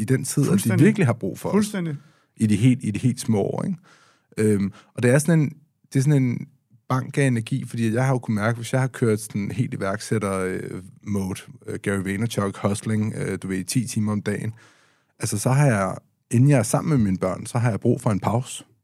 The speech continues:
Speaker 1: fra
Speaker 2: Ja.
Speaker 1: dem, før jeg, før jeg kan være sammen med dem. Så jeg kommer hjem, og så er jeg sådan lidt, "Ej, jeg har sgu brug for en pause fra jer. Fordi jeg skal lige finde mig selv, jeg skal lige samle mig selv," ikke?
Speaker 2: Ja.
Speaker 1: Og man burde jo komme hjem fra arbejde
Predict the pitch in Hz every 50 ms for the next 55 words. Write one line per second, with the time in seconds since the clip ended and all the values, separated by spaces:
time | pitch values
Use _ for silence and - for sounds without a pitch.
0 | _ _ _ _ - - - - 131 135 120 113 - - - _ _ _ _ _
1 | _ - - - 127 113 95 101 98 - _ _ - - - 120 104 87 104 -
2 | - 104 92 92 - - 120 127 120 107 104 - 117 107 110 - 123 110 110 104
3 | 107 120 147 123 - - - 123 120 110 117 107 95 - - 101 101 90 82 -
4 | - - 110 - 104 92 - - 104 95 87 - 101 92 92 - - 95 95 92
5 | 95 104 104 _ _ _ _ _ _ _ _ _ _ - - 107 101 98 95 -
6 | - 101 107 110 110 - 110 104 107 110 107 107 - 104 104 - - 95 95 -
7 | - 104 101 101 - - 92 90 95 101 107 101 95 - - - - - - 165
8 | - - - - 143 113 113 - _ - - 107 110 - - 123 135 139 - 175
9 | - - 123 101 98 107 - - - - - - 90 - - 120 92 78 69